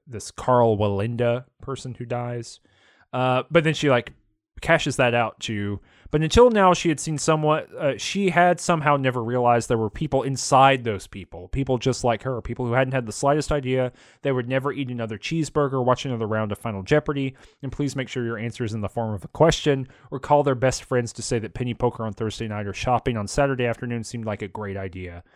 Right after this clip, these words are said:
No more beer, no more kisses, and your fantasy of making love in a hammock during a thunderstorm was never going to be fulfilled because you were going to be too busy being dead. Any morning you roll out of bed might be your last.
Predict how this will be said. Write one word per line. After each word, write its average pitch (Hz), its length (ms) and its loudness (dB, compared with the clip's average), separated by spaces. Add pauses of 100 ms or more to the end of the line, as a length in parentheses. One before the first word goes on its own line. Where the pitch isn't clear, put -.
(260)
No 135 160 -2
more 135 240 2
beer, 123 480 0 (180)
no 127 160 -2
more 127 180 0
kisses, 127 440 -2
and 113 100 -6
your 104 100 -8
fantasy 120 440 -6
of 104 80 -2
making 117 300 -6
love 107 180 -2
in 110 100 -6
a 95 60 -6
hammock 143 380 -4
during 143 180 0
a 123 60 -4
thunderstorm 131 640 0
was 104 160 -6
never 113 320 0
going 113 220 0
to 110 60 -4
be 101 160 -6
fulfilled 92 640 -10 (260)
because 131 320 -2
you 131 140 -2
were 143 160 0
going 131 220 0
to 117 60 -6
be 110 120 -4
too 123 240 -4
busy 110 280 -2
being 95 320 -8
dead. 87 340 -14 (300)
Any 147 220 -2
morning 139 380 -2
you 117 120 -4
roll 113 220 0
out 117 140 0
of 95 100 -8
bed 117 240 -2
might 104 220 -8
be 98 80 -12
your 95 180 -10
last. 82 600 -18